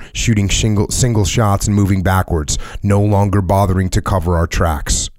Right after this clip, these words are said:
I yelled to Bubba to move out at double time. The race for life was on. Sal and H-, Sal hissed a hip and pointed north. Damn. There were pith helmets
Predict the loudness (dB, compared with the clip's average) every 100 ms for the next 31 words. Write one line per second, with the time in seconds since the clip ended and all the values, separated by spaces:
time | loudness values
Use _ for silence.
0 | _ _ _ _ _ _ _ -2 2 2
1 | 2 0 0 0 2 0 0 -6 -2 2
2 | 4 2 2 0 -2 0 -2 0 0 2
3 | 2 0 -4 -10 -18 _ _ _ _ _
4 | _ _ _ -2 0 2 2 0 0 0
5 | 0 0 0 0 0 0 -2 -4 -10 -16
6 | _ _ _ _ _ _ _ _ _ _
7 | -20 -18 -6 -2 0 2 2 0 0 -2
8 | -2 -2 0 2 2 2 2 2 0 -2
9 | -2 0 0 -2 -4 0 0 0 0 0
10 | 0 -4 -10 -18 -20 -16 -6 -2 0 0
11 | -2 -8 -18 -20 -20 -20 _ _ _ _
12 | -4 0 0 0 0 2 2 2 0 -2
13 | -2